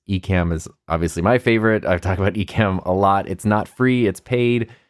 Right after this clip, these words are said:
I just today had to renew my Ecamm subscription for the year, so it came out to three hundred eighty-four dollars a year. So a little over a dollar a day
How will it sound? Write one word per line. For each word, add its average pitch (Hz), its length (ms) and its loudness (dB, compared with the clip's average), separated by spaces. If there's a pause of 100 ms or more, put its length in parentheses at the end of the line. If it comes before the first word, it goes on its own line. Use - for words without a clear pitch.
(240)
I - 60 -2
just - 480 -2
today 113 360 2
had 104 220 -2
to 104 80 -2
renew 104 300 2
my 107 120 2
Ecamm 107 540 0
subscription 104 500 -4
for 107 140 0
the 98 80 0
year, 104 280 4
so 90 300 0
it - 100 -6
came 98 180 -2
out 92 140 0
to 92 100 -6
three 98 240 0
hundred 95 320 0
eighty-four 92 360 -2
dollars 90 340 2
a 98 60 -4
year. 139 400 0 (360)
So 131 340 -2
a 156 60 2
little 165 340 4
over 147 240 2
a 131 80 2
dollar 123 360 4
a 120 60 4
day 104 360 2